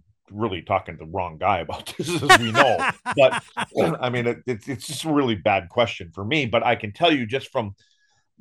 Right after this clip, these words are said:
Speaker 1: because what happens is they're trying to be too perfect.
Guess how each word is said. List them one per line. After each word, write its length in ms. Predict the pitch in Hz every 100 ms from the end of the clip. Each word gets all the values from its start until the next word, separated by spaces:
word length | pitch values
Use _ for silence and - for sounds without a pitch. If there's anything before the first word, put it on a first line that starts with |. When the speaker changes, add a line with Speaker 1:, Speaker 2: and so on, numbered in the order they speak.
| 113
Speaker 1:
because 360 | 135 131 131 107
what 140 | 120
happens 640 | 120 165 170 120 107 104 _ -
is 160 | 123
they're 100 | 110
trying 360 | 107 - 143 139
to 60 | 107
be 160 | 117
too 180 | - 117
perfect. 560 | - 127 - - _